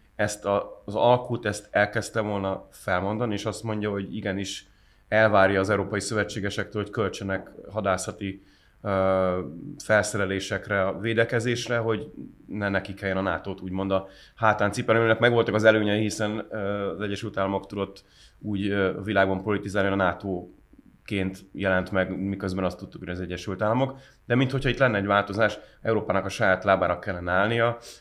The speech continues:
ö, kéri Euró-, ö, kéri Amerika, vagy követeli Amerika, legalábbis ezeken a területeken.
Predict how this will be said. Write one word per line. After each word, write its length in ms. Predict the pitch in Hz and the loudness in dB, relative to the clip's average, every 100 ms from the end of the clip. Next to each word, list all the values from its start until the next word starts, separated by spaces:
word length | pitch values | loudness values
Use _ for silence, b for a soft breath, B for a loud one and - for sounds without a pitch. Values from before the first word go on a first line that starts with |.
| B | B
ö, 260 | - 98 98 - - | -4 0 0 -2 -12
kéri 320 | - 98 95 107 | -4 -2 2 4
Euró-, 360 | 98 92 95 - | 4 4 0 -2
ö, 100 | 101 | -2
kéri 220 | 117 101 | 0 4
Amerika, 480 | 107 98 104 117 113 | 6 6 2 4 6
vagy 220 | 101 90 - | 4 0 -10
követeli 440 | - 98 95 104 95 | -4 0 0 -2 -4
Amerika, 560 | 98 92 95 113 123 | -2 -2 -2 0 0
legalábbis 520 | 98 98 101 - 101 - | 0 -2 -2 -4 -8 -8
ezeken 360 | 92 92 95 | -10 -8 -6
a 120 | 87 - _ _ | -8 -8 _ _
területeken. 640 | 98 92 82 90 - 101 | -6 -4 -4 -6 -4 -4